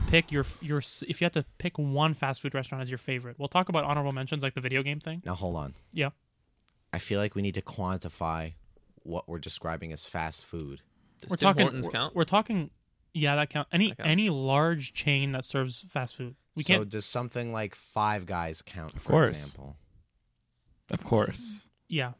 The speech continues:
Speaker 1: it counts.
Speaker 2: But, like, the works doesn't.
Speaker 4: Of course
Speaker 1: No.
Speaker 4: not.
Speaker 2: Okay. Just, I'm try-, just trying to set some ground rules here.
Speaker 4: Okay.
Speaker 1: But honestly,
Speaker 2: So that nobody comes out with some funny business like
Speaker 1: to ma-,
Speaker 2: fucking
Speaker 1: to make the, 'cause honestly, I, you make a fair point with the whole Five Guys thing. Can I, I wanna exclude Five Guys and restaurants like that that are a little bit more sp-,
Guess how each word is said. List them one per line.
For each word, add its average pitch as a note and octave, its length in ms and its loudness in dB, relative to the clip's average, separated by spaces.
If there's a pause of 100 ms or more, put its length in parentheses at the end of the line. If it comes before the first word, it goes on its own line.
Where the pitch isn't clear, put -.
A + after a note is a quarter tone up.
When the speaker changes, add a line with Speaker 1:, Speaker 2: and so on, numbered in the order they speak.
Speaker 1:
it D#3 100 -4
counts. - 340 -12
Speaker 2:
But, A2+ 140 0
like, G#2 200 -2
the A2 100 2
works G#2 520 -2
doesn't. D#2 460 -8
Speaker 4:
Of - 120 -2
course A#2+ 180 8
Speaker 1:
No. C3+ 100 8
Speaker 4:
not. G#2 260 2 (160)
Speaker 2:
Okay. D2 260 -14 (260)
Just, - 200 -8
I'm E2+ 140 -10
try-, G2+ 160 -4
just - 160 -6
trying A2+ 200 0
to A#2 60 0
set - 200 -4
some B2 160 -6
ground G#2+ 260 -2
rules C#2+ 260 -10
here. C#2+ 220 -12 (140)
Speaker 4:
Okay. - 200 -10
Speaker 1:
But - 60 -8
honestly, G3 280 2
Speaker 2:
So - 20 2
that - 80 -4
nobody G2 160 -2
comes G2+ 280 -4
out G2+ 120 -2
with G2+ 80 -6
some G2+ 120 -8
funny G2+ 320 -4
business E2 480 -8
like D#2+ 200 -10
Speaker 1:
to - 20 -20
ma-, F2 120 -8 (280)
Speaker 2:
fucking D#2+ 160 -12
Speaker 1:
to F3 100 -2
make A#3+ 140 -2
the, - 100 -4
'cause D#3 200 -6
honestly, F#3+ 340 -4 (560)
I, D#3+ 120 -4 (200)
you E3 80 -2
make F#3 160 0
a D#3+ 60 0
fair D#3 160 2
point D#3 360 -2
with C#3+ 160 -6
the C#3 100 -2
whole C#3 120 -2
Five C3+ 260 -2
Guys D3 180 0
thing. F3 200 -2 (100)
Can D#3+ 120 -2
I, - 40 -2 (100)
I D#3 60 2
wanna F#3+ 200 2
exclude D3 340 0
Five C#3 220 0
Guys C#3 180 2
and C#3 80 -2
restaurants C#3 480 0
like C3 220 0
that E3+ 260 2
that C#3 100 0
are C#3 60 2
a C#3 60 2
little D3+ 160 2
bit C#3 100 -2
more C3+ 160 0
sp-, - 320 -8